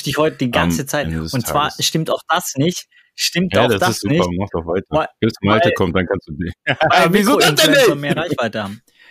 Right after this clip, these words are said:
Speaker 1: Das heißt, wenn du nämlich fünfhundert Fa-, äh, äh, äh, Fans hast, heißt es, dass
Speaker 2: Ja.
Speaker 1: du definitiv, das sind fast alles deine Freunde.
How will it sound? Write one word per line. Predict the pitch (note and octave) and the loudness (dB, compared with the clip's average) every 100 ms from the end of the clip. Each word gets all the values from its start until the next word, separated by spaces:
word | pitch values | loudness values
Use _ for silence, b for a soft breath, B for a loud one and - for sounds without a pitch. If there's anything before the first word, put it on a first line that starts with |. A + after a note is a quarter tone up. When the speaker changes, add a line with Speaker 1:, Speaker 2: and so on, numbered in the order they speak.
| b - | b -8
Speaker 1:
Das | A#2 | -2
heißt, | C#3+ E3+ D#3+ | -2 0 -2
wenn | |
du | D3 | -2
nämlich | D3 C#3 | -2 -4
fünfhundert | - A#3 A3+ D#3+ C#3 - | -2 -2 -2 -2 -4 -6
Fa-, | - C#3 | -8 -8
äh, | - | -2
äh, | C#3 C3 C3 C#3 A#2+ C#3+ | -2 0 0 -2 0 -2
äh, | C3+ | -2
Fans | D3 D3 | -2 -2
hast, | D#3+ D#3+ - | -2 -4 -4
heißt | C#3 E3 - | -4 -4 -6
es, | C#3+ | -8
dass | - - | -6 -6
Speaker 2:
Ja. | C#3 | -6
Speaker 1:
du | |
definitiv, | C3+ E3 E3 D#3+ C#3 D3+ C#3 | -2 -2 -2 -4 -4 -6 -4
das | C3 | -4
sind | C3+ | -4
fast | C#3+ C#3+ | -4 -4
alles | - C3 - | -4 -4 -4
deine | B2 | -6
Freunde. | - B2 A2 F#2 | -4 -4 -4 -6